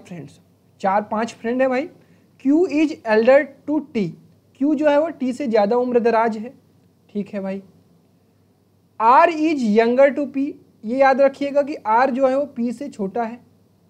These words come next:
क्लियर है। P is younger to T, P जो है वो इससे छोटा है, तो P यहाँ आ जाएगा, R यहाँ कहीं आ जाएगा। S is elder to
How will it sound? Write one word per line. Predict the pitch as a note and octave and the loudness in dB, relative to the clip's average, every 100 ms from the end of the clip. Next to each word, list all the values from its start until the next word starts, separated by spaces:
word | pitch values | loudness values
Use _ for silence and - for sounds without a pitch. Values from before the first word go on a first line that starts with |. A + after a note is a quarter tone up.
| _ - | _ -8
क्लियर | F#3+ G3+ | -4 -4
है। | G3 - _ _ _ _ _ _ - | -6 -14 _ _ _ _ _ _ 0
P | D4+ F4+ C4+ | 2 2 0
is | C#4 G#3+ | -2 2
younger | G#3 A#3+ C4 D4+ | 2 2 2 2
to | D4+ B3 | 0 -4
T, | D4+ E4+ - _ _ _ | -6 -6 -16 _ _ _
P | C4+ C4 | -2 0
जो | C#4+ | 4
है | C4+ | 4
वो | C#4+ | 2
इससे | C#4 C#4 | -6 -12
छोटा | - A3+ C4 | -6 -2 0
है, | B3+ | -2
तो | B3+ | -4
P | B3 B3 | -6 -6
यहाँ | A3+ A#3 | -6 -8
आ | A#3 | -8
जाएगा, | A#3+ A#3 A#3 F#3 G3+ | -6 -8 -10 -6 -4
R | |
यहाँ | A3 G#3 G#3+ | -4 -6 -10
कहीं | A3 A3+ | -12 -14
आ | A3 | -12
जाएगा। | G#3+ G#3+ G#3+ - _ _ _ _ _ _ - | -12 -12 -14 -20 _ _ _ _ _ _ 2
S | C#4 E4+ - - | 4 4 -4 -6
is | D4+ E4+ F4+ A3+ | -4 -4 -4 0
elder | A#3 A#3 C4 | 2 4 2
to | D#4+ | 0